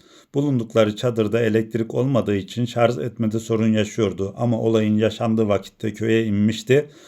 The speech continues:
Öyle olduğu halde telefonu açık değildi. Olayı duyduktan sonra açmıştı. Bu ara cümle. Asaf'ın durumunu babasına anlattılar. "Benim oğlana bir şey olmaz.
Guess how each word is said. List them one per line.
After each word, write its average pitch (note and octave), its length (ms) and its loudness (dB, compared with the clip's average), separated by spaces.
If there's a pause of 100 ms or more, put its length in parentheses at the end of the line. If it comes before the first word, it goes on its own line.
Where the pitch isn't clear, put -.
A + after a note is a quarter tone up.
(300)
Öyle C3+ 220 4
olduğu A#2 300 4
halde G#2+ 380 4
telefonu A2+ 420 0
açık G#2+ 320 -6
değildi. G2+ 520 0
Olayı A#2 540 2 (100)
duyduktan A#2+ 540 0
sonra A2+ 400 0
açmıştı. - 720 -6 (800)
Bu - 100 -12
ara A2+ 220 2
cümle. F2 320 -8 (2000)
Asaf'ın F#3 840 2 (340)
durumunu D#3 420 2
babasına C3 440 6
anlattılar. A#2 800 2 (180)
"Benim C#3 260 -2
oğlana C#3+ 380 0
bir C#3 80 0
şey C3 200 0
olmaz. C3+ 640 2